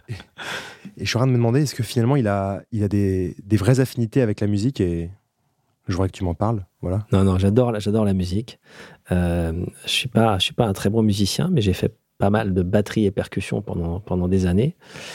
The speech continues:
Speaker 2: Euh, et donc, euh, j'aime toute la, alors là, pour le coup, j'aime vraiment toute la musique. On peut passer de la musique classique à des, euh,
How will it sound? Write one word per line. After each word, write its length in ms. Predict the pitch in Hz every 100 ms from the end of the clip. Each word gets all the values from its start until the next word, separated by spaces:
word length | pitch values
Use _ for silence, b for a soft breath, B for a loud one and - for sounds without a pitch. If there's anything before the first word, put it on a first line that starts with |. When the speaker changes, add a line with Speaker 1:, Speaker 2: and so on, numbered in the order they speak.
| B B _
Speaker 2:
Euh, 640 | 95 92 90 87 87 87 90
et 100 | -
donc, 300 | 95 107 120
euh, 160 | 98 98
j'aime 240 | 98 101
toute 160 | 101 -
la, 80 | 123
alors 200 | 104 98
là, 80 | 113
pour 160 | 127 107
le 60 |
coup, 160 | 107 143
j'aime 180 | 113 98
vraiment 240 | 104 117
toute 160 | 120 -
la 60 |
musique. 340 | 101 98 92 -
On 60 |
peut 80 | 104
passer 260 | 104 101 110
de 120 | 92
la 340 | 85 87 90
musique 240 | 104 104 107
classique 440 | 98 92 117 117
à 140 | 90 90
des, 280 | 92 87
euh, 180 | 82 85